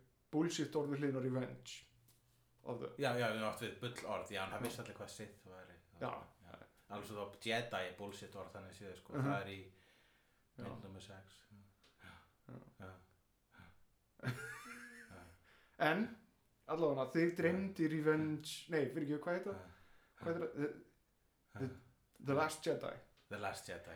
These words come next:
Speaker 1: Ég svo
Speaker 2: Mér
Speaker 1: mjög
Speaker 2: finnst
Speaker 1: skemmtilegt mím þar sem það var, hérna
Speaker 2: Annarkvort dreymdi með það eða ég var actually einhvers staðar fullur að segja, "Hún á örugglega eftir að heita The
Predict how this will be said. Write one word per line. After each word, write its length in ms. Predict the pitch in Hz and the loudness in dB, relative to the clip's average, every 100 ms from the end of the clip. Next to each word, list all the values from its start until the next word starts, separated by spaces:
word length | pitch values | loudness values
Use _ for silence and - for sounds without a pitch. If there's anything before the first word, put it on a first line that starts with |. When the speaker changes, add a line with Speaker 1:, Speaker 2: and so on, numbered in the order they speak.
| - | -4
Speaker 1:
Ég 160 | - 135 | 2 6
svo 80 | |
Speaker 2:
Mér 60 | 156 | 6
Speaker 1:
mjög 120 | 160 | 8
Speaker 2:
finnst 120 | 185 - | 6 6
Speaker 1:
skemmtilegt 600 | 196 196 202 185 180 - | 4 2 2 0 0 0
mím 240 | 175 196 | 0 0
þar 140 | 175 147 | 0 0
sem 120 | 147 | 2
það 80 | 143 | 4
var, 140 | 143 139 | 4 4
hérna 360 | - 151 - 143 | 2 2 4 6
Speaker 2:
Annarkvort 340 | 139 - - | 6 4 0
dreymdi 380 | 127 131 - 139 | 2 2 2 -2
með 140 | 139 | 0
það 200 | 131 139 | 2 2
eða 140 | 117 120 | 2 0
ég 140 | 117 | 2
var 300 | 117 127 135 127 | 8 8 10 6
actually 260 | - 120 | 2 -2
einhvers 160 | 113 - | -2 -2
staðar 220 | 117 104 | -2 -2
fullur 300 | 127 120 120 | -4 -6 -6
að 80 | 104 | -4
segja, 220 | 120 104 | 0 2
"Hún 260 | 98 135 139 | 2 0 0
á 60 | 135 | 0
örugglega 480 | 127 123 117 110 | 2 0 0 0
eftir 160 | 107 107 | 0 -2
að 80 | 104 | -4
heita 160 | 98 | -2
The 100 | 92 | 0